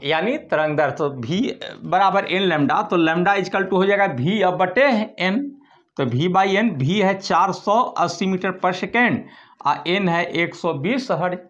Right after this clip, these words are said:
कट करके आया चार मीटर, अर्थात तरंग दैर्ध्य हो गया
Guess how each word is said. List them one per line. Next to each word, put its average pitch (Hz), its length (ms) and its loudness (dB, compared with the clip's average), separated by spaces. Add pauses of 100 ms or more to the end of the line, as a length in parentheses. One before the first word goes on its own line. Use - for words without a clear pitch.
(440)
कट 175 200 0
करके 180 320 0
आया 175 440 2
चार 170 460 2
मीटर, 156 440 0 (320)
अर्थात 156 460 0
तरंग 180 260 2
दैर्ध्य 175 160 2
हो 170 80 2
गया 240 300 4